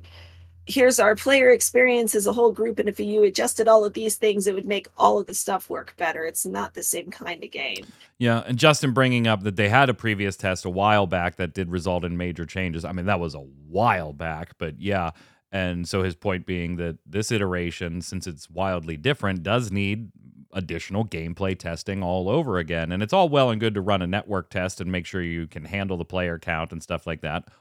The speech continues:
Speaker 2: albeit a small, limited player count. Uh, not gonna be anything compared to launch day. This test itself, if you remember, Troy, was already delayed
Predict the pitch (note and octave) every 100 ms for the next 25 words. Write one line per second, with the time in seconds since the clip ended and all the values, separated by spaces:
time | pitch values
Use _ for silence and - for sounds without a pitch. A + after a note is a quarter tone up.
0 | - A2 G2+ G#2+ G2+ G2 - G2 F2+ -
1 | G2+ G2+ F2+ F2 A2 G2 F2 D#2+ - F2
2 | E2 - D#2 E2 G#2+ _ _ _ _ -
3 | E2+ D#2 D#2 F2+ F2+ G2 F2+ F#2 A#2 B2
4 | G2+ F2+ F2+ F#2+ F2+ E2+ E2+ D#2+ G2+ A2+
5 | - E2 D2+ E2 _ _ _ F2 D#3 F3+
6 | D3 C#3 - B2+ - - D#3+ B2 A#2+ -
7 | - - A2 G#2+ A#2 A2 G#2+ G#2 G2+ -
8 | G#2+ A#2 A#2 A#2 C3+ C#3+ D#3 G3+ C#4 G3
9 | G#2+ E2 - C2+